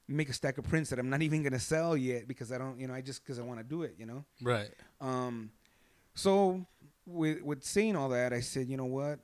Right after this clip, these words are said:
Speaker 1: I can't afford it. I can't afford to do my own shit." Um, so I said, "You know, what's the next best thing?" Was, uh, I'm gonna cut my own stencils, you know, and do,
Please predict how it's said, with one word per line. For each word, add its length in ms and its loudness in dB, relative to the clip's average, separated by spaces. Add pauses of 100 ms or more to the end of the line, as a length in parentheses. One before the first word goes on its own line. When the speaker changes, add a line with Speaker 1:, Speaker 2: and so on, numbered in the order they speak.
(140)
Speaker 1:
I 40 -12
can't 220 -2
afford 260 2
it. 100 -6 (160)
I 60 -10
can't 300 -4
afford 240 -2
to 60 2
do 100 0
my 160 -2
own 140 -4
shit." 260 -4 (680)
Um, 520 -6 (460)
so 180 -2
I 60 -2
said, 380 -4
"You 80 -6
know, 80 -4
what's 200 -6
the 80 -6
next 240 -6
best 300 -8
thing?" 380 -6 (580)
Was, 380 -6
uh, 320 -10 (520)
I'm 80 -12
gonna 160 -6 (1000)
cut 180 -10
my 120 -6
own 140 -6
stencils, 480 -6
you 80 -6
know, 160 -6
and 140 -6
do, 400 -4